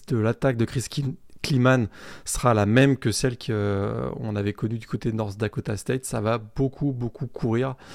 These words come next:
Et, euh, il y aura pas de surprise. Adrian Mart-, Martinez,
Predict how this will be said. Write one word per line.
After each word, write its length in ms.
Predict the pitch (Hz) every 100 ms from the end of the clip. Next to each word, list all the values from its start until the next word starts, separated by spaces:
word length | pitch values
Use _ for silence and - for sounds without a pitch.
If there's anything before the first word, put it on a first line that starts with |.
| - - - - - - - -
Et, 300 | 196 127 123
euh, 320 | 104 101 101
il 60 | 98
y 20 |
aura 160 | 101 98
pas 80 |
de 60 | 127
surprise. 400 | 120 - 123 123
Adrian 300 | 117 107 107
Mart-, 220 | 135 107 131
Martinez, 480 | 113 - 117 117